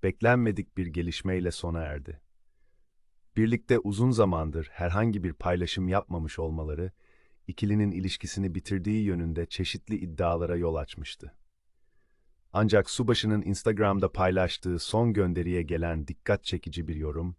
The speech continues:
bu söylentilere açıklık getirdi. Subaşı,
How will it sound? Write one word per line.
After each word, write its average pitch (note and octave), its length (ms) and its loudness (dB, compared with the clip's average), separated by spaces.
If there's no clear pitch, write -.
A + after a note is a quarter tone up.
bu B2 80 0
söylentilere F#2+ 920 2
açıklık - 500 -6
getirdi. C#2+ 500 -10
Subaşı, A2 640 0